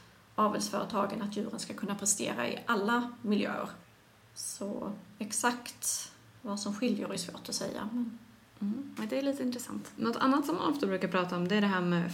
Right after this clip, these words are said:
Speaker 2: foderstruktur.
Speaker 1: Mm.
Speaker 2: Och vi var inne här förut och pratade om att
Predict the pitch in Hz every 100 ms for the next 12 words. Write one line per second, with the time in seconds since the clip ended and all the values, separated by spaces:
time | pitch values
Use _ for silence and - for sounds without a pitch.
0 | - 233 180 175 180 - 190 - 277 285
1 | - 175 - - - - - - 220 254
2 | 302 - - - - 220 220 208 214 220
3 | 214 196 190 180 170 170 208 - 185 202
4 | 226 240 240 208 - 175 170 170 175 -
5 | -